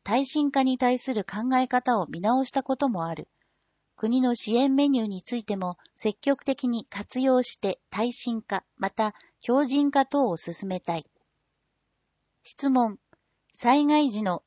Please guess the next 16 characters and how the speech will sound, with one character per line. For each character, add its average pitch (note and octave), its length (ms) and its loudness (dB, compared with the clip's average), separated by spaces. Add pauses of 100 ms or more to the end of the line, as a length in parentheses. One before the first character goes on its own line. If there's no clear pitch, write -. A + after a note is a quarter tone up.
ト A3+ 160 0
イ C#4 60 0
レ D4+ 120 0
ト D4 160 2
レ D4 200 2
ー - 20 2
ラ A3 180 6
ー F#3 100 -2
導 A#3+ 160 4
入 C4+ 180 2
の B3+ 120 2
考 C4 120 -4 (200)
え A3+ 140 4
は？ E3+ 200 -6 (1000)
答 D#4+ 180 2
弁。 F3+ 280 0